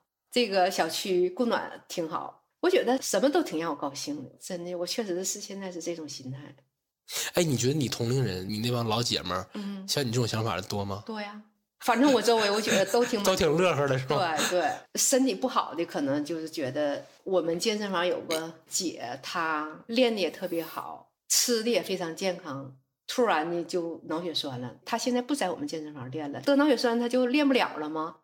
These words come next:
Speaker 1: 就有点像得抑郁了，因为她比我大嘛，大好几岁。她们那个年龄的姐妹就总给她打电话，让她出来。她后来上别的健身房去了，现在练的就走出来那段抑郁的那啥了，我觉得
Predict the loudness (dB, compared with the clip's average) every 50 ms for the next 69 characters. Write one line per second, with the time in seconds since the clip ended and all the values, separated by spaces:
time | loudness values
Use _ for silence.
0 | _ _ _ _ -2 2 2 2 2 2 2 4 2 2 2 0 2 2 4 6
1 | 6 6 6 6 4 2 2 2 4 4 4 4 4 4 4 4 2 2 0 -2
2 | -4 -4 -6 -6 -8 -10 -16 -10 _ -4 -2 -2 -2 -4 -4 -4 -4 -2 -2 -2
3 | -4 -6 -12 _ _ _ -2 0 2 2 2 4 4 4 4 4 4 2 0 0
4 | 0 0 0 -2 0 0 -2 0 0 -2 -2 -4 -4 -2 -2 -2 0 -2 -4 -6
5 | -10 _ _ _ 0 0 2 2 2 0 0 0 0 -2 -2 -2 -4 -2 -2 -2
6 | -2 0 0 -2 -2 -2 -4 -4 -2 0 0 0 0 -2 -6 -12 -14 -12 -4 0
7 | 0 2 2 0 0 -2 -2 -2 -2 -2 0 0 2 0 0 0 -2 -2 -2 -4
8 | -6 -6 -6 -6 -6 -4 -2 -2 0 0 -2 -2 0 0 2 4 4 4 2 2
9 | -2 -6 -10 _ _ _ -4 -4 -2 0 0 -2 -2 -2 -4 -2 0 0 0 0
10 | -2 -2 0 2 2 2 2 2 -2 _ _ -2 0 0 0 0 -2 -2 -2 0
11 | 0 0 0 -2 -4 -6 -8 -8 -8 -8 -8 -8 -8 -8 -10 -12 -12 -10 -10 -10
12 | -8 -10 -10 -10 -12 -14